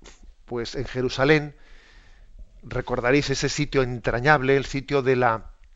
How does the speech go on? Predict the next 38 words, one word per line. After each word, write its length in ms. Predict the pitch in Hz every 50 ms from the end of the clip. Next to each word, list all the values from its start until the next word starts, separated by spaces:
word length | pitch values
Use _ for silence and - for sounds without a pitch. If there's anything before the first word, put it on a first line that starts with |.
| _ _ _ - - _ - - - -
dormición, 920 | 120 117 - 135 127 117 120 123 117 - - 160 156 143 127 107 87 - - -
¿eh? 180 | 131 156 170 156
La 80 | 131 120
Basílica 400 | 117 113 - 127 123 117 127 127
de 80 | 127
la 80 | 120 120
Dormición 460 | 113 123 117 120 120 117 - 135 131
de 60 | 127 120
María, 240 | 117 123 131 131 123
que 80 | -
está 140 | - - 127
ahí 100 | 123 123
en 60 | 117
lo 100 | 113 127
alto, 320 | 131 131 - - 123 110 - - - - - - - - - - - - _
en 120 | - 113
lo 120 | 110 120 123
alto 360 | 127 123 110 - - 120 120
de, 520 | 117 120 117 113 113 113 110 107 110 113 -
del 220 | - 110 113 113 113
monte 260 | 123 131 123 - 127
Sión, 480 | - - 131 139 147 139 131 139 143 - _ - - - - - - - _ - - - - - - -
y 140 | - 143 139
en 100 | 135 135
la 140 | 131 117 -
cripta, 540 | - 170 185 185 - - - 135 143 147 - - - - -
en 100 | - 113
la 120 | 117 117
cripta 360 | - - 143 147 135 - 139 131
donde 440 | 131 131 123 117 131 117 120 113 110
hay 160 | 123 127 127
una 140 | 135 127 127
imagen 380 | 123 135 156 - - 131 120
allí 220 | 117 120 113 139 139
de, 260 | 117 123 123 117 104 - - - - - - - - - - - - - - - _ -
de 280 | - 135 123 127 127 127
María 720 | - 156 131 123 127 127 131 139 147 135 135 131 127 117 - - - - -
dormida, 760 | 151 127 127 127 120 120 147 185 185 139 139 165 - -